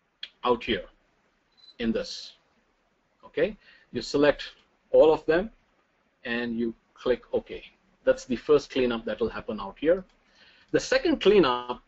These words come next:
happens within the simulation itself.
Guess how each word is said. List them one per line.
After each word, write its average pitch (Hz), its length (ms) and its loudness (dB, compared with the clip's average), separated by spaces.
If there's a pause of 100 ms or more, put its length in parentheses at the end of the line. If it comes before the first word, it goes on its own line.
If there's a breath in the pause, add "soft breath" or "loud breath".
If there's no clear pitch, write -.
happens 135 680 -2
within 151 340 4
the 156 80 0
simulation 135 600 0
itself. - 540 -10